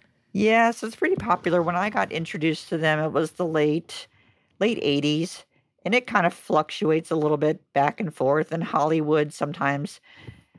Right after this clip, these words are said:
helps out, you know, with Paris Hilton had a pet pig,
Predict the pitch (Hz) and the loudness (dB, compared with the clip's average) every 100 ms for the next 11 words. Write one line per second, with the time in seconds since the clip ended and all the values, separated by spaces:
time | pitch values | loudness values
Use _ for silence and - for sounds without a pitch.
0 | - - - 160 156 - 117 131 135 - | -20 -18 -2 0 0 0 2 4 2 -2
1 | 156 143 147 143 139 135 - _ _ - | -4 0 2 2 2 0 -2 _ _ -10
2 | - 131 123 - 202 156 202 165 180 160 | -2 -2 0 -2 -2 0 0 0 2 0
3 | 175 175 151 151 151 | 0 -2 0 0 0